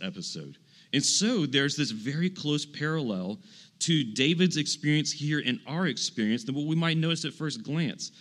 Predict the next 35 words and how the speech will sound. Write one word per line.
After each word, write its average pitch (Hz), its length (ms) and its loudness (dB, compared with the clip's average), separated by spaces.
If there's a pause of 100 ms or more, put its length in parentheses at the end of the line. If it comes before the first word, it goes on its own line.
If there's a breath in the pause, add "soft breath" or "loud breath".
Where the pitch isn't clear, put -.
(400 loud breath)
And 127 380 2
whenever 165 260 2
we 170 80 4
look 156 240 0
at 135 80 -2
how 139 120 -2
David 135 440 2
works, 139 380 -4 (100)
uh, 113 300 -4 (300)
at 120 100 -2
how 120 100 -2
God 135 380 0
works 143 220 0
in 117 120 -2
David's 123 320 0
life 98 340 -2 (340 loud breath)
in 107 80 -2
First 123 240 -2
Samuel 113 200 0
twenty-nine, 104 460 0
we 95 100 0
can 107 160 -4
learn 110 160 0
some 107 180 -4
lessons 92 460 -6 (300 loud breath)
about 101 180 -4
he 101 100 -2
works 98 300 -2
in 92 160 -4
our 92 180 -4
life 76 380 -12 (280)
in 98 100 -2
his 95 120 0
mysterious 87 520 -6
ways. 73 320 -12